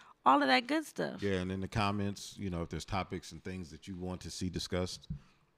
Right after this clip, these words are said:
Speaker 2: please, uh, leave those.
Speaker 1: Yes.
Speaker 2: We'll try to talk about 'em. Uh, you can always email us as well. Um, so we'll leave that somewhere, undivorceable at gmail dot com.
Speaker 1: Yes.
Speaker 2: And we want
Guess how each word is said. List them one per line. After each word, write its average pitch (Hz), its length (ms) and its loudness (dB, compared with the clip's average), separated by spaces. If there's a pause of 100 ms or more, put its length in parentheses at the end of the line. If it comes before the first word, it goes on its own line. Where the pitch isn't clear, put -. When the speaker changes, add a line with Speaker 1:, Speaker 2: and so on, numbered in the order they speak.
(140)
Speaker 2:
please, 87 500 2
uh, 80 180 10
leave 82 300 4
those. 85 480 0
Speaker 1:
Yes. 175 400 10
Speaker 2:
We'll 85 100 2
try 87 160 0
to 80 80 -2
talk 85 240 2
about 82 260 2
'em. 87 200 -2
Uh, 78 100 2
you 80 200 -2
can 76 200 -8 (460)
always 78 340 2
email 85 380 4
us 87 160 0
as 73 120 -6
well. 92 360 -2 (240)
Um, 69 580 0 (360)
so - 160 0
we'll 82 240 4
leave 78 260 2
that 78 220 2
somewhere, 78 380 2
undivorceable 78 840 2
at 73 140 2
gmail 78 420 4
dot - 200 2
com. 85 340 2
Speaker 1:
Yes. 160 840 0
Speaker 2:
And 76 560 -2 (340)
we 117 340 8
want 104 360 6